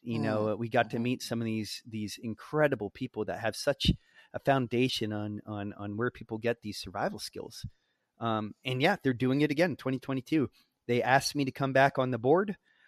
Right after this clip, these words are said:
Speaker 1: Um, so I'm on the, uh, board again. I was on the board in twenty nineteen, and, um, I'm kind of, uh, a, a weirdo because I don't necessarily have a school. I'm more or less like a, a mutt of the knife industry and the, uh, survival industry.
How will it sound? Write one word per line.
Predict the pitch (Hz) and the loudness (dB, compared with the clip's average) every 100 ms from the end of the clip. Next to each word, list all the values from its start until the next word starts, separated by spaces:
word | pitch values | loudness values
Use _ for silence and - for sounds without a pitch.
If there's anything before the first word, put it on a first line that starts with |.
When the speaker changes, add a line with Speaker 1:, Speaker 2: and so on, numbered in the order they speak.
| _ 117 | _ -2
Speaker 1:
Um, | 120 117 117 110 | 0 0 -2 -4
so | - 123 120 120 | -2 4 4 4
I'm | 123 | 4
on | 123 123 | 2 0
the, | 123 120 | 0 2
uh, | 117 | 2
board | 113 131 | 2 2
again. | 147 151 | 2 2
I | 127 | 2
was | 113 | 0
on | 120 113 | 0 -2
the | |
board | 110 123 | -2 -2
in | 120 | -4
twenty | - 127 | -6 -4
nineteen, | 120 120 - 135 156 185 _ _ _ _ | -2 -2 -4 -6 -6 -8 _ _ _ _
and, | 120 120 117 113 | -4 -2 0 0
um, | 117 117 117 110 113 104 - | 0 2 0 -2 -4 -8 -8
I'm | 120 117 | -6 -4
kind | 131 127 | 0 2
of, | 120 113 - _ _ _ _ - - _ _ _ _ _ _ _ _ - | 2 0 -8 _ _ _ _ -20 -20 _ _ _ _ _ _ _ _ 0
uh, | 127 117 113 127 127 | 2 4 4 4 4
a, | 127 | 4
a | 123 | 4
weirdo | 135 139 139 135 | 6 8 8 6
because | 127 131 123 | 4 2 4
I | 127 127 | 6 6
don't | 135 131 | 6 2
necessarily | 131 - - 131 127 | -2 -2 0 2 4
have | 120 113 | 2 0
a | |
school. | - - 131 135 131 117 | -2 -2 2 2 2 -2
I'm | 120 | -2
more | 123 120 | 2 2
or | |
less | 120 120 - | 4 2 2
like | 117 110 | -2 2
a, | 107 104 - - _ | 2 2 -4 -20 _
a | 123 | -4
mutt | 113 120 131 - | 2 6 4 4
of | 117 113 | -2 0
the | 110 | 0
knife | 117 123 - | 2 0 0
industry | 123 120 - 127 123 - | -2 -2 -2 0 0 -2
and | 117 113 | -4 -2
the, | 113 110 | 0 0
uh, | |
survival | 107 120 107 123 135 | -2 -2 2 4 4
industry. | 135 151 - | 0 -2 -6